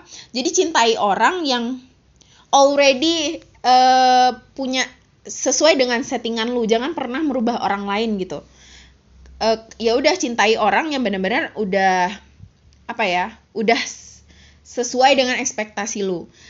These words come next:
Jangan mencintai orang yang akan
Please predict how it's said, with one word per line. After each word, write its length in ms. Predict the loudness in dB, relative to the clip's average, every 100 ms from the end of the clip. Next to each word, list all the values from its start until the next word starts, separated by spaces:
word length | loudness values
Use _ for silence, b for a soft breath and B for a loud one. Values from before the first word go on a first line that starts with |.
| b
Jangan 320 | -2 0 0
mencintai 500 | -2 -4 -4 -2 0
orang 400 | 0 0 0 0
yang 160 | -2 -6 -4
akan 540 | -4 -4 -8 -2 0